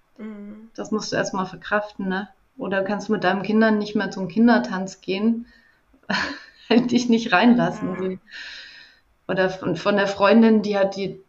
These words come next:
Speaker 2: ähm, hat die Tagesmutter ihr gekündigt, weil sie impffrei ist. Und, ähm,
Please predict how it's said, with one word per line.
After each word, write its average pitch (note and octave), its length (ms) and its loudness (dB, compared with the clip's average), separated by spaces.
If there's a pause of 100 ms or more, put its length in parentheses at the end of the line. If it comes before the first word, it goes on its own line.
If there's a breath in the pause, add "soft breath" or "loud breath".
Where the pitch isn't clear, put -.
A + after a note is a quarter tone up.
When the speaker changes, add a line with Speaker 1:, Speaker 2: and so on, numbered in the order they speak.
Speaker 2:
ähm, - 440 -8 (100)
hat G3 160 -2
die G3 100 -4
Tagesmutter G3+ 720 0
ihr F#3+ 100 -2
gekündigt, A#3+ 680 2
weil F#3 360 -2
sie - 180 -6
impffrei F#3+ 560 -4
ist. G#3 340 -8
Und, F#3 360 -8
ähm, F#3 280 -10